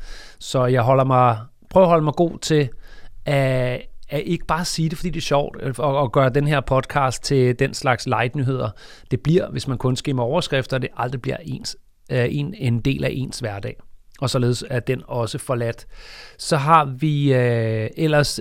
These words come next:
den, der kan blive til dansk kontekst først, det er Instagram og link in bio, og så tager vi lige, øh, TikTok, øh, aftageren Clapper bagefter.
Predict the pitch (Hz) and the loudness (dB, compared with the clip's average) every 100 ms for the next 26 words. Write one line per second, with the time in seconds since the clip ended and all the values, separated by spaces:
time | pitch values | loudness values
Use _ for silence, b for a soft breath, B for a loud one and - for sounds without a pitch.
0 | - 139 139 117 110 - 185 214 190 185 | -2 0 0 0 -2 2 2 2 0 2
1 | 175 165 - 156 151 170 160 - - 160 | 2 0 -2 -2 -2 -2 -4 -6 -4 -2
2 | - 147 143 147 - 156 156 151 - 123 | -4 -6 -4 -4 -4 -6 -4 -4 -4 -2
3 | 113 117 139 139 123 127 151 175 175 123 | 0 0 -2 0 2 4 4 4 0 -4
4 | 123 - 113 120 117 117 123 117 B B | -6 -8 -6 -4 -2 0 0 -2 B B
5 | B B - 131 - - 127 113 - - | B B 0 0 0 -2 -2 -2 -8 -8
6 | - - 131 - - 120 120 127 - - | -6 -2 -2 -4 -4 -2 -2 -2 -6 -4
7 | 110 110 - - 117 117 113 - - 76 | -4 -4 -6 -6 -6 -8 -10 -8 -6 -6
8 | - 107 - 113 | -8 -10 -6 -6